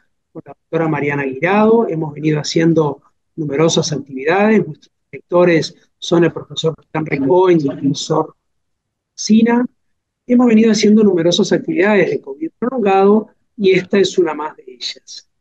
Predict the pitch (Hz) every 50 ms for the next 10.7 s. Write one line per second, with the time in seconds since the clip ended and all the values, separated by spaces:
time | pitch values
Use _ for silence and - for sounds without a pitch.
0 | _ _ _ _ _ - - 196 262 320 320 277 - - 240 220 175 - - _
1 | _ - 180 170 165 165 180 214 233 262 285 302 294 - _ _ _ _ _ _
2 | - 170 170 - - _ _ - 220 214 202 190 180 180 170 - - 151 - -
3 | - 151 147 151 151 151 180 226 240 226 208 220 208 185 170 - - - _ _
4 | - 165 170 175 180 170 - 143 135 135 147 160 170 170 160 156 - - _ _
5 | 165 170 160 143 - - 208 226 214 185 185 202 196 - - - 131 - - _
6 | _ _ _ _ _ - _ _ _ _ _ _ _ _ _ - 233 202 - -
7 | 135 131 - _ - _ _ _ _ _ _ - 180 226 233 226 202 190 190 202
8 | 233 240 - _ _ _ _ _ _ _ _ _ - 190 190 202 214 - - 185
9 | 170 - - 180 175 185 202 202 - - _ _ _ - 220 262 - - 226 -
10 | 196 185 165 180 165 - - - 185 180 185 190 196 185